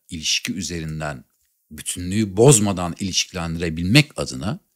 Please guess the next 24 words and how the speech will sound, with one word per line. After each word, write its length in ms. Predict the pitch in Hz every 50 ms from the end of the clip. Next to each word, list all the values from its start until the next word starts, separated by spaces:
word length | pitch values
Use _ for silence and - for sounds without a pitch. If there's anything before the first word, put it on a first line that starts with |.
| _ _ _ _ _ _ -
bizim 320 | 85 82 90 101 98 90
gözle 380 | 107 110 107 104 101 101 101 98
görmediğimiz 960 | 98 113 117 113 107 95 90 80 69 71 69 69 85 - - - - - - -
ama 260 | 82 78 73 69 73
dax'taki 520 | 80 73 - - - 92 - - 101 87
bazı 320 | 90 87 82 82 80 - -
fonksiyonların 800 | - 80 78 - - - - 85 80 76 76 78 76 76 78 76
gördüğü, 640 | 85 82 78 78 78 71 - 69 64 65 69 - _ _ _ _ _ _ _
tabular 360 | - 92 92 82 85 76 78
modelin 540 | 78 80 78 80 76 71 71 71 73 69 71
gördüğü 560 | 73 92 92 87 85 71 60 64 67 78 - - _ _ _ _ _ _
fiktif 640 | - - - 107 - _ - 107 87 - - - -
yani 200 | - 76 71 69
hayali 600 | 65 - - 78 82 85 78 78 78 92 117 110 98
bir 300 | 95 82 - - _ _ _ _ _ _ _ _ -
blank 260 | - 71 73 - -
satırı 340 | - - 104 - - 113 120
oluşturuyor. 680 | 117 113 113 110 - - - 127 120 131 127 135 147 - _ _ _ _ _ _ _ _ _ _ _ _ _ _ _ _ _ _ _ _
Diyor 280 | - 131 123 107 90 -
ki 300 | - - 78 82 - _ _ _ _ _ _ _ _
ben 320 | 104 117 120 117 113 113 - _ -
eşleştiremediğim 1040 | 107 101 - - 92 101 92 - - - 123 127 113 104 95 78 87 87 92 95
bütün 240 | 110 113 - - 139
kayıtları 680 | - - - 92 85 73 - _ - 76 67 73 -